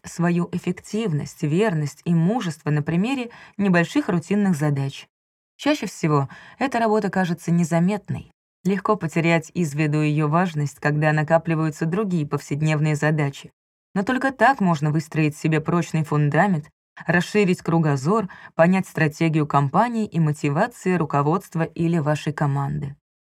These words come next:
Я была свидетелем того, как люди хватались за долгожданные проекты, повышение и всеобщее внимание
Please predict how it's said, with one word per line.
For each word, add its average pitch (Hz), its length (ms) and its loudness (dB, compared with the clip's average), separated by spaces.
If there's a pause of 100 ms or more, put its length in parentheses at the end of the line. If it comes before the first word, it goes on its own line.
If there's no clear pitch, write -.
(420)
Я 180 160 2
была 190 200 0
свидетелем 175 580 0
того, 170 380 0 (340)
как 190 200 -2
люди 233 220 -2
хватались 208 720 0
за 165 240 0
долгожданные 170 800 2
проекты, 165 640 0 (400)
повышение 165 840 0
и 165 180 0
всеобщее 180 540 -2
внимание 170 640 2